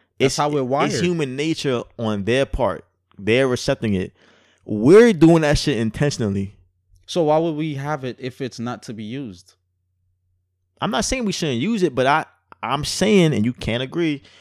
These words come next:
Speaker 1: whenever you get around a woman that you like, you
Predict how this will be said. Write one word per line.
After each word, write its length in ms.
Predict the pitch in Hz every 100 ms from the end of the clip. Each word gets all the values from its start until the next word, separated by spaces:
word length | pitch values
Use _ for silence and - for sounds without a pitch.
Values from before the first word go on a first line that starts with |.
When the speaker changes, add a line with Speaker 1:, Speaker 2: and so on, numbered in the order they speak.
| _
Speaker 1:
whenever 400 | - 202 190 117
you 80 | 160
get 160 | 156 160
around 200 | 156 151
a 60 |
woman 200 | 151 143
that 180 | 143 135
you 80 | 143
like, 400 | 139 151 127 - _ _ _ _
you 380 | 107 107 143